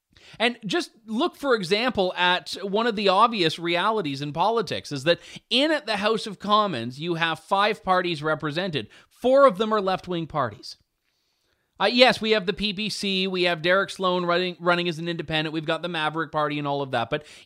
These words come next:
in the House of Commons, before Parliament was dissolved, you had the Conservatives on the right,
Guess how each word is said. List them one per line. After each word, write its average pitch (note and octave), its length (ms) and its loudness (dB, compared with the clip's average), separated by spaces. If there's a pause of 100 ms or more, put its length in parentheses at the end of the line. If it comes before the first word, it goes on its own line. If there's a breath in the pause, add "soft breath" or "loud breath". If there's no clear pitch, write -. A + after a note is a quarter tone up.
in B3+ 220 2
the B3 120 0
House G#3+ 280 0
of F#3+ 100 -6
Commons, E3+ 540 -2 (280 loud breath)
before G#3 340 0
Parliament G3 460 4
was F3+ 160 0
dissolved, D3+ 500 2
you D3 100 2
had C#3 100 2
the C#3 60 -6
Conservatives A3 680 4
on E3 160 0
the D#3 80 -2
right, A3 360 2